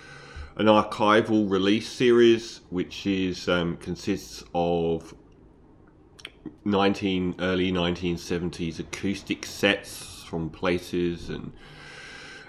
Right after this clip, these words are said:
albums that were recorded and then thrown away, like Toast, which was the, um, Crazy Horse version of the lackluster Are You Passionate album, I thought much superior to.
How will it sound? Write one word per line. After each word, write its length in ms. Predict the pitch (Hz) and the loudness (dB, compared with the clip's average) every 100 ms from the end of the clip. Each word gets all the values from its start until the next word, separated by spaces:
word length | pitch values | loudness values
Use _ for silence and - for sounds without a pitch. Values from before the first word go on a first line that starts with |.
| - | 8
albums 480 | 120 123 127 120 117 | 10 12 10 8 8
that 120 | 117 | 6
were 140 | 104 | 6
recorded 960 | 98 98 98 - 113 120 127 120 117 101 | 4 2 -2 -6 2 6 8 10 8 8
and 160 | 92 | 4
then 160 | 90 87 | 2 0
thrown 500 | - - 113 117 113 | -4 -2 2 4 4
away, 320 | 104 95 107 | 4 4 4
like 300 | 98 110 - | 4 2 0
Toast, 600 | - 98 113 117 - - | 0 2 2 0 -12 -8
which 240 | 92 87 - | -6 -6 -4
was 200 | 87 - | -6 -2
the, 260 | 92 90 | 0 2
um, 180 | 85 82 | 0 -4
Crazy 440 | - 98 95 92 95 | -4 0 0 0 -2
Horse 380 | 90 92 90 - | 0 0 0 -2
version 460 | 92 92 90 90 | 0 0 0 -2
of 140 | 85 - | -2 -2
the 320 | 87 87 - - | -2 -2 -4 -6
lackluster 600 | 87 - 85 90 - 85 | -6 -4 -6 -8 -6 -6
Are 200 | 71 90 | -4 -4
You 160 | 85 | -4
Passionate 560 | 80 - 131 - 127 113 | -8 -4 -4 -2 -2 0
album, 400 | 104 104 104 92 | 2 2 0 -2
I 80 | 92 | -4
thought 280 | - 90 - | -4 -6 -6
much 200 | 80 - | -8 -8
superior 580 | 82 78 98 98 98 92 | -8 -2 0 2 0 -2
to. 400 | - 95 90 | -2 0 0